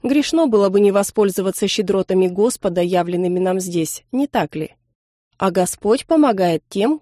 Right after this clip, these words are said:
кто помогает себе сам». Я кивнула.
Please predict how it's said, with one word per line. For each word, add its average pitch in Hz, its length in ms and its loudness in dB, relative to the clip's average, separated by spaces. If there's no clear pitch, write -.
кто - 200 -4
помогает 185 640 0
себе 196 300 -2
сам». 156 440 -6
Я 202 200 -4
кивнула. 180 580 -4